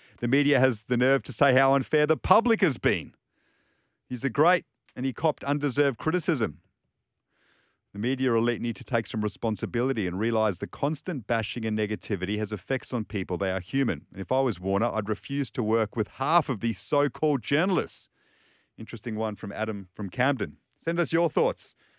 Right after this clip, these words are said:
on David Warner's career. Oh four five seven, seven three six, seven three six. Call us, one three hundred oh one eleven seventy. Daniel Garb here with you. Great to be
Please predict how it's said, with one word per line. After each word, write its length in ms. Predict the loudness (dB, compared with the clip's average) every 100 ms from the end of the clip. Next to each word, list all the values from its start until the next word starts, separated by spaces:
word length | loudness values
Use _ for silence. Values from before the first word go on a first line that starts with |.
| _
on 100 | -8
David 320 | 0 2 2 0
Warner's 380 | 2 2 -2
career. 400 | -2 0 2 2 -2 _ _ _ _ _ _ _ _
Oh 140 | -2
four 160 | 2 0
five 260 | 4 2 2
seven, 240 | 0 0
seven 260 | 0 -2 0
three 180 | -2 -2
six, 260 | -2 -2
seven 220 | -2 -2 -2
three 200 | -2 -2
six. 280 | -4 -6
Call 280 | -4 0 0
us, 160 | 0 -2
one 160 | -4
three 180 | -2 -2
hundred 260 | 0 0 -2
oh 180 | 0 2
one 320 | 2 2 0 -6
eleven 500 | -4 0 2 0 -2 -8
seventy. 540 | -8 -4 -2 -2 -2
Daniel 280 | -2 -2 -2
Garb 260 | 0 0 0
here 100 | -4
with 180 | -4 -6
you. 100 | -4
Great 260 | -2 -4
to 140 | -6 -4
be 200 | -4